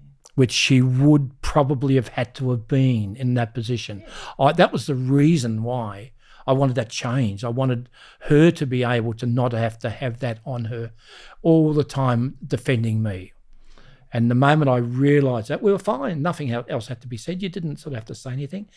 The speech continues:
You just understood that. And she was a m-, and, uh, she's a very smart person, you know, a very creative and smart person. And th-, and that was good, because then I said, "Okay, not a problem in the world." So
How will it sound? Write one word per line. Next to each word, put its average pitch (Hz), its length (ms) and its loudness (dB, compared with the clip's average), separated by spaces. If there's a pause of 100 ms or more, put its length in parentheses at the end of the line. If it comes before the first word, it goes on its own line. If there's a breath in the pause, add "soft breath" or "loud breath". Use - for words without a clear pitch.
(180 loud breath)
You 185 80 -4
just 175 180 -4
understood 127 360 -6
that. - 180 -4
And 107 100 -4
she - 80 -6
was 135 80 0
a 147 60 2
m-, 139 120 -2 (360 loud breath)
and, 127 340 0
uh, 123 240 2 (1160)
she's - 240 2
a - 20 0
very 117 160 -2
smart 113 500 -4
person, 101 440 -10
you 113 60 -10
know, 110 100 -8
a 110 60 -6
very 117 220 -4
creative 113 440 -8
and 110 100 -8
smart 113 280 -8
person. 143 300 -6 (380 loud breath)
And 143 320 4
th-, 160 200 0
and 160 140 4
that 190 100 4
was 143 140 -4
good, 233 300 -6
because 139 400 0
then 170 460 2 (320 loud breath)
I 160 60 -2
said, - 240 0
"Okay, 180 220 2
not 180 180 4
a - 20 0
problem 180 240 2
in 180 60 4
the 180 60 4
world." - 300 0
So 139 380 4